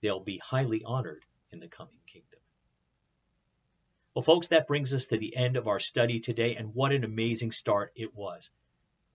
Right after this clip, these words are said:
After Peter's introduction, it began as a blessing to God, but also described how incredibly he has blessed us in Christ. Because Christ has risen from the dead, our hope is not a wish.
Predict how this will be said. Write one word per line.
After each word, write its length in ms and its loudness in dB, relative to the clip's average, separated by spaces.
After 260 2
Peter's 380 0
introduction, 500 -2
it 60 -6
began 400 0
as 140 -4
a 40 -4
blessing 420 0
to 80 -12
God, 360 -2
but 140 0
also 600 4
described 560 2
how 240 0
incredibly 760 0
he 180 -8
has 120 -6
blessed 380 -2
us 180 -10
in 80 -20
Christ. 420 -10
Because 380 2
Christ 340 2
has 180 0
risen 280 0
from 200 -2
the 100 -8
dead, 360 -4
our 240 0
hope 340 -2
is 160 -10
not 160 -8
a 60 -16
wish. 380 -10